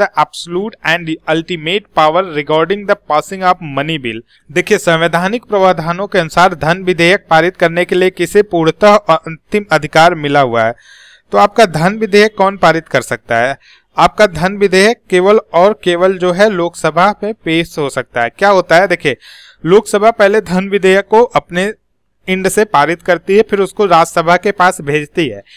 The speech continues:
लेकिन राज्यसभा के पास कोई पावर नहीं होती है। राज्यसभा च-, चौदह दिनों के अंदर वो विधेयक लोकसभा में वापस भेजना होता है। अगर कोई संशोधन करना होता है उसको तो वो सिफारिश करती है, उसको संशोधन कर नहीं सकती, केवल सिफारिश कर दे,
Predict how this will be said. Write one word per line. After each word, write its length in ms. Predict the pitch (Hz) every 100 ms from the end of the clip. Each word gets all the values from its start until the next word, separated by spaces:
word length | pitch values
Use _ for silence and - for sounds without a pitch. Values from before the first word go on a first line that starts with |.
| - - -
लेकिन 480 | 147 185 190 254 277 _ _ _ _ -
राज्यसभा 440 | 156 180 202 196
के 80 | 220
पास 160 | 247 233
कोई 180 | - 208
पावर 320 | - 170 208
नहीं 180 | 220 226
होती 280 | 185 170 151
है। 220 | 196 277 _ _ _ _ _ 147
राज्यसभा 520 | 170 185 196 196 247
च-, 240 | _ - _ _ -
चौदह 360 | 185 185 214
दिनों 280 | 247 226 226
के 120 | 220
अंदर 240 | 196 190 220
वो 220 | 202 226
विधेयक 480 | 208 180 190 226 220
लोकसभा 540 | 175 180 - 180 185
में 120 | 208
वापस 360 | 190 156 - 196
भेजना 340 | 165 175 170 180
होता 280 | 170 170 190
है। 80 |
अगर 120 | 185 214
कोई 260 | - 220
संशोधन 520 | 226 185 170 180 190
करना 300 | 233 208 196
होता 220 | 220 214 214
है 60 |
उसको 240 | 202 - 240
तो 120 | 226
वो 180 | 214 247
सिफारिश 600 | 214 - 170 175 160 -
करती 360 | 165 156 151
है, 220 | 156 247 _ _ _ _ _ 190
उसको 280 | 185 240 -
संशोधन 500 | - 185 175 180 226
कर 260 | 240 196 220
नहीं 180 | 196 196
सकती, 320 | 156 - 156
केवल 260 | 180 208
सिफारिश 500 | 240 190 175 170 226
कर 180 | - 170
दे, 140 | 151